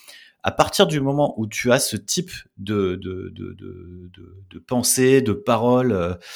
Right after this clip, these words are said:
euh, périphérique où tu vas, euh, qui perturbe ton quotidien, il faut que tu reviennes un cran en arrière en te demandant pourquoi tu as lancé ce podcast. Et tu vois, typiquement, on peut, on peut jeter un œil en même temps sur ton site et on peut regarder,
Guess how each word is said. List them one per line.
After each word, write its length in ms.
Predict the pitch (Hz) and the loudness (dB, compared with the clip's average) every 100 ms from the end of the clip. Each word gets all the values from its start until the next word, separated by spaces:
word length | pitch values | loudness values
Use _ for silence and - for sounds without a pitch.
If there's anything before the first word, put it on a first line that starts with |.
| - - | -20 -8
euh, 640 | 82 85 85 87 87 87 85 | -4 -2 -2 -4 -6 -8 -6
périphérique 640 | 85 117 113 120 123 123 - | -2 0 0 2 2 0 -4
où 80 | 101 | -8
tu 180 | - 95 | -8 -2
vas, 220 | 104 104 | 2 4
euh, 340 | 92 85 87 | 2 0 -4
qui 160 | 98 - | -8 -4
perturbe 640 | - 127 - 143 104 85 - | 0 0 2 2 2 -2 -8
ton 120 | - | -16
quotidien, 500 | 98 101 92 101 156 - - - - | -10 -10 -4 -2 -2 -4 -16 -18 -10
il 80 | |
faut 120 | - 196 | -2 -2
que 60 | |
tu 140 | - 117 | 0 2
reviennes 640 | 104 135 110 131 165 90 - - | 6 4 6 4 4 0 -4 -6
un 100 | 110 | -4
cran 260 | - 165 | -2 0
en 100 | 147 | 2
arrière 440 | 117 95 95 123 - | 2 2 0 0 -2
en 100 | 98 | -10
te 140 | 98 104 | -10 -6
demandant 420 | 98 104 131 - | -4 -4 -4 -8
pourquoi 420 | - - - 147 | -10 -8 -2 0
tu 180 | 147 - | 0 -2
as 40 | 98 | -2
lancé 300 | 101 - 113 | -2 -4 -6
ce 80 | |
podcast. 640 | - 101 - 80 - - - _ _ - - - - 95 | -4 -6 -4 -8 -10 -14 -20 _ _ -20 -20 -20 -10 -6
Et 100 | 98 | -6
tu 160 | - | -2
vois, 140 | 110 - | 0 0
typiquement, 680 | - 110 98 120 151 - | -2 -8 -2 0 0 0
on 80 | 98 | -6
peut, 260 | - 110 95 | -4 -4 -4
on 80 | 95 | -8
peut 140 | - | -6
jeter 180 | 127 - | -4 -2
un 140 | 113 107 | -2 -2
œil 180 | 101 - | -2 -4
en 120 | 90 | -4
même 260 | 117 127 | 0 0
temps 240 | 123 113 90 | -2 -10 -10
sur 220 | - 92 | -16 -18
ton 120 | 87 | -16
site 380 | 85 - 185 - 95 | -12 -12 -12 -14 -14
et 80 | |
on 60 | 87 | -14
peut 120 | - | -10
regarder, 560 | 95 98 90 92 147 | -6 -4 -4 -4 -4